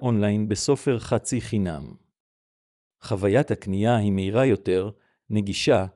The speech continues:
לא דורשת מאמץ כלל ויכולה אף לעזור לכם לחסוך כסף בתהליך הקנייה.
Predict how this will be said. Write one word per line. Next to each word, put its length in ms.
לא 160
דורשת 460
מאמץ 460
כלל 300
ויכולה 520
אף 220
לעזור 420
לכם 300
לחסוך 480
כסף 340
בתהליך 480
הקנייה. 460